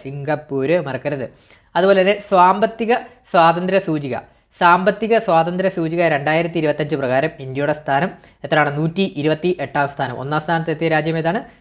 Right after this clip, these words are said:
സിംഗപ്പൂര്. സിംഗപ്പൂര് മറക്കരുതേ. ഒന്നുകൂടെ പറയാം. സാമ്പത്തിക സ്വാതന്ത്ര്യ സൂചിക രണ്ടായിരത്തി ഇരുപത്തഞ്ച് പ്രകാരം ഇന്ത്യയുടെ സ്ഥാനം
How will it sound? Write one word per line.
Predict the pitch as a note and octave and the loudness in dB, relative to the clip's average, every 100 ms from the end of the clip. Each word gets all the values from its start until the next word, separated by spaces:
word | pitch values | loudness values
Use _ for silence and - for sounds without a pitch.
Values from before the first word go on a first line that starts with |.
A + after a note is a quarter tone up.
| _ - | _ -2
സിംഗപ്പൂര്. | E3 D3+ D3 D3+ - C3 C3 F3+ F3+ | -2 2 2 2 0 -2 4 4 4
സിംഗപ്പൂര് | - C#3+ D3+ C#3+ C3+ - B2+ B2+ G3 C#3 | 0 -8 -8 -6 -6 -6 -6 0 0 0
മറക്കരുതേ. | C3 C3+ D3 F#3+ | -6 -8 -4 -4
ഒന്നുകൂടെ | A#3+ - _ D3+ D3 | -4 -12 _ -4 -4
പറയാം. | D3 D3+ G#3+ - - - _ _ | 2 2 2 0 -18 -20 _ _
സാമ്പത്തിക | - D#3 E3+ F#3+ F3 G#3 G#3 | 2 2 2 0 0 2 2
സ്വാതന്ത്ര്യ | - - F3 D3+ D#3 F3 F3 F3+ G#3+ - | 0 -2 0 2 2 -2 -4 -2 -4 -4
സൂചിക | D#3+ D#3 E3 F#3+ | -4 -2 0 2
രണ്ടായിരത്തി | F#3+ C#3+ C#3+ D#3+ F3 F3 | 4 2 2 2 2 0
ഇരുപത്തഞ്ച് | E3 D#3+ D#3+ D#3+ | 0 0 -2 -4
പ്രകാരം | C#3 B2 C3 F#3+ - _ - | -4 0 0 -2 -8 _ -12
ഇന്ത്യയുടെ | D3+ D#3+ E3 | 0 2 2
സ്ഥാനം | E3 D#3 F3 | 2 2 2